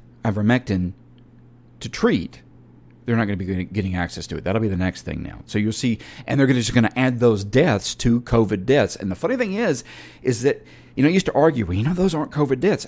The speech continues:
Actually, they are. They're covid deaths in the sense that they are deaths that are created because of the nonsense of covid.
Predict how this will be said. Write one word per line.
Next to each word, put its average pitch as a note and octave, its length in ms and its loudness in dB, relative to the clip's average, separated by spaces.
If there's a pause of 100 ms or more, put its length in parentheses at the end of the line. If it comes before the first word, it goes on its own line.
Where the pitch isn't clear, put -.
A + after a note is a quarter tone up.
Actually, G#3+ 300 -4
they F3 160 0
are. A3 340 -6 (640)
They're C#3+ 100 4
covid A3+ 380 2
deaths D3 280 2
in D3 60 -2
the B2+ 80 0
sense A#2 300 0
that G#2 220 -2
they B2 140 2
are A2 240 2
deaths C#3+ 360 0
that D#3 120 -4
are E3 100 0
created G#2+ 460 0
because A2 380 -2
of G2+ 140 -8
the G#2+ 60 -6
nonsense G#2 540 -2
of G2+ 120 -6
covid. - 340 -2